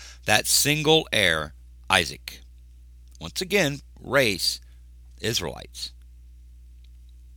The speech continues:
"And he brought him forth abroad and said, Look now toward heaven, and tell the stars, if thou be able to number them. And he said unto him,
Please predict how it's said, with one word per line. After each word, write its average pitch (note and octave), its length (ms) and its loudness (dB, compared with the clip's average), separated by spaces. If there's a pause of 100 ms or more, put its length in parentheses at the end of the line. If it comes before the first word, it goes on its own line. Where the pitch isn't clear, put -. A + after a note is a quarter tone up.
(1040)
"And E3 140 8
he G3+ 80 10
brought F#3+ 300 10
him F#3 140 6
forth F3+ 280 2
abroad D3 420 8
and D3 120 0
said, B2 340 4 (380)
Look F3 260 4
now E3 320 8
toward C3+ 320 0
heaven, F2 380 0 (580)
and B2 200 -4
tell C#3+ 240 6
the B2+ 100 -4
stars, D2 560 4 (340)
if - 160 -4
thou A2 220 4
be B2 200 2
able C3+ 240 4
to - 140 -2
number D#3 380 4
them. E3+ 380 4 (420)
And G2 140 -2
he C#3 120 4
said C3+ 280 2
unto C#3+ 200 2
him, B2 400 2